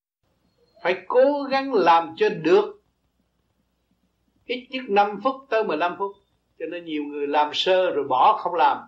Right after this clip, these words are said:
chỉ ngồi đó thì không bao giờ trị hết cái bệnh đau mũi. Vạn sự khởi đầu nan, bằng đầu cái tập quán nó chưa có quen. Mà chúng ta làm lâu rồi,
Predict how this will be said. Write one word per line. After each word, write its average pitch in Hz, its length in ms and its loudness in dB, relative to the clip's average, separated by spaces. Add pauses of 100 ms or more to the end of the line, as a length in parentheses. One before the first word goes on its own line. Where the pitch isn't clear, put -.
(120)
chỉ 156 240 -8
ngồi 143 260 0
đó 185 400 -2 (640)
thì 139 140 -4
không 160 140 -4
bao 165 180 6
giờ 139 140 -4 (120)
trị 135 200 -8
hết 202 220 -2
cái 156 120 -6
bệnh 135 140 -6
đau 143 140 -4
mũi. 139 260 -10 (4000)
Vạn 170 340 6
sự 180 360 4
khởi 202 200 6
đầu 156 220 4
nan, 190 300 4 (1120)
bằng 147 200 -2
đầu 143 320 4
cái 196 120 -4
tập 151 200 -2
quán 220 240 4
nó 202 140 -4
chưa 190 140 -4
có - 120 -18
quen. 185 240 0 (1900)
Mà 147 180 -16
chúng 202 200 -4
ta 190 140 4
làm 165 320 4
lâu 196 200 6
rồi, 170 340 4